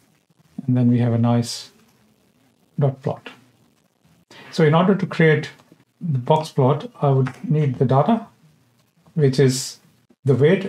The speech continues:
and the feed. For each type of feed, the weight of the chicks has been recorded. So using that data, we can do a box plot.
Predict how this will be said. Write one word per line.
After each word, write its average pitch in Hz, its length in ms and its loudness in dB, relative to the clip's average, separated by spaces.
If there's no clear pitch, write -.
and 139 120 4
the 127 80 2
feed. 127 380 2
For 147 220 2
each 180 280 0
type 156 220 2
of 135 160 0
feed, 143 400 0
the 139 160 2
weight 151 340 2
of 143 240 0
the 135 120 2
chicks 156 280 -2
has 135 160 2
been 135 160 2
recorded. 151 480 0
So - 120 -2
using 147 400 2
that 143 200 2
data, 139 400 2
we 135 180 0
can 123 480 0
do 139 120 0
a 127 40 0
box 113 280 -2
plot. 175 300 -2